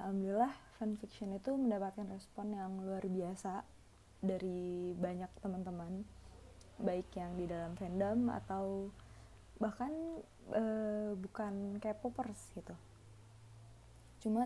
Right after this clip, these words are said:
terjadi beberapa kecemasan setelah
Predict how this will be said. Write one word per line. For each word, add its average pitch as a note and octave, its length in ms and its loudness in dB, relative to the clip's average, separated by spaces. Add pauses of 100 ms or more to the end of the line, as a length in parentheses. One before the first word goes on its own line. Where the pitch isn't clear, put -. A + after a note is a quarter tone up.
terjadi G3+ 320 4
beberapa G3 320 2
kecemasan G3 800 -2 (640)
setelah F3+ 880 -4